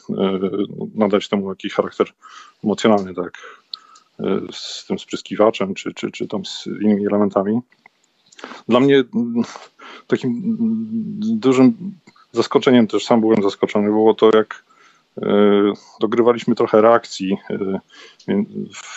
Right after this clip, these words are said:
w jakichś emocjonalnych scenach, reakcji o-, oddechów jakichś, czyli takie rzeczy, które absolutnie ich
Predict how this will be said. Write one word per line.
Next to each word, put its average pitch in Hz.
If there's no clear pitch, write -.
w 101
jakichś 104
emocjonalnych 110
scenach, -
reakcji 104
o-, 104
oddechów 110
jakichś, 101
czyli 110
takie 117
rzeczy, 117
które 117
absolutnie 117
ich -